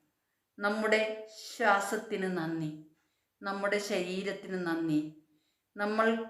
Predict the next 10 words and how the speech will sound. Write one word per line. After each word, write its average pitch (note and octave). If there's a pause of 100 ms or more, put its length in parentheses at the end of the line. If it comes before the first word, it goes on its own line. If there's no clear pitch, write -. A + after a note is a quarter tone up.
കണ്ട് A3+
കണ്ട് A#3
മറക്കുന്ന A3 (260)
അനുഗ്രഹങ്ങൾക്ക് A3+
നന്ദി, D#3+ (640)
വേദനിപ്പിച്ച G3+ (480)
അനുഭവങ്ങൾക്ക് G#3 (680)
നമ്മെ A3+
ശക്തിയാക്കിയതിന് A#3
നന്ദി D#3